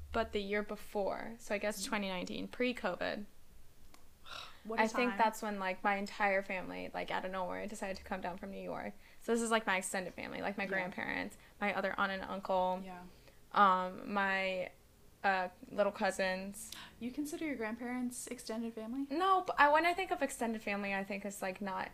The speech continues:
Speaker 1: living in the state.
Speaker 2: Oh.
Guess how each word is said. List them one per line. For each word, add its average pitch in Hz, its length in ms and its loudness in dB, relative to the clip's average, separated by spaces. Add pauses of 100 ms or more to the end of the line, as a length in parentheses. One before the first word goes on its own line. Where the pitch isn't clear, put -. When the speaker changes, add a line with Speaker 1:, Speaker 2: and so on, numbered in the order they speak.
(140)
Speaker 1:
living 196 560 -2 (100)
in 196 140 -4
the - 80 -6
state. - 380 -8 (760)
Speaker 2:
Oh. 202 380 2